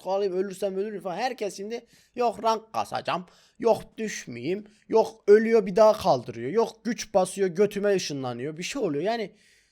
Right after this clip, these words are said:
sürekli böyle ölüyorum ve deliriyorum. Gördüğünüz bunlar, görmediğiniz kim bilir neler var arkadaşlar. Aha lan buggy... Adam buggy'den atladı. Şunu yer misin? Aa nasıl değmez?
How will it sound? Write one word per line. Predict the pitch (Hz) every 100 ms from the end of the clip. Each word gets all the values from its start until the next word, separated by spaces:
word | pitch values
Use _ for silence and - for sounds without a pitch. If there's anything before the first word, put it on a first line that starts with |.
| _
sürekli | - - 302 302 240
böyle | 262 247
ölüyorum | 220 185 202 247
ve | 240
deliriyorum. | 190 214 240 214 151
Gördüğünüz | 202 214 233 226 180
bunlar, | 226 233
görmediğiniz | 175 196 214 202 185
kim | - 190
bilir | 170
neler | 143 156
var | 147 120
arkadaşlar. | 117 120 113 110 104 - _ _ _ _ _ _ _ _ _ _ _ _ _ _ _ -
Aha | 160 220
lan | 240 190
buggy... | 196 202 - _ _ -
Adam | 156 208 277 233
buggy'den | 269 285 330
atladı. | 302 247 233 214 180 - _ -
Şunu | - 277
yer | 330 330
misin? | 277 339 453 - _ _ _ - - - _ _ -
Aa | 285 311
nasıl | 320 311
değmez? | 294 277 269